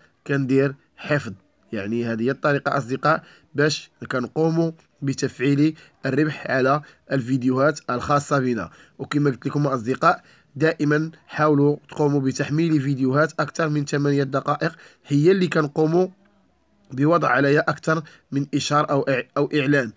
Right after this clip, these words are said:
أما لا درتي فيديو دقيقتين أو لسبع دقائق أو لخمسة دقائق كيعطيوك فيه جوج ديال الإشهارات، إشهار في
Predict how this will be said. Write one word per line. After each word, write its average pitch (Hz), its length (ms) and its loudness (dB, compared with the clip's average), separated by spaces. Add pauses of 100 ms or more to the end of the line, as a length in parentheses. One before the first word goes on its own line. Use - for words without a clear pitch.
(320)
أما 165 360 0
لا 156 120 6
درتي 143 440 2 (880)
فيديو 143 600 2 (300)
دقيقتين 147 960 -2 (140)
أو 123 80 -2
لسبع 143 360 0
دقائق 147 500 0 (120)
أو 113 80 -4
لخمسة 139 360 -4
دقائق 135 500 -2 (320)
كيعطيوك 147 460 0
فيه 156 320 2 (280)
جوج 143 440 2 (100)
ديال 139 460 0
الإشهارات، 127 840 -2 (300)
إشهار 123 480 -4 (160)
في 117 180 -8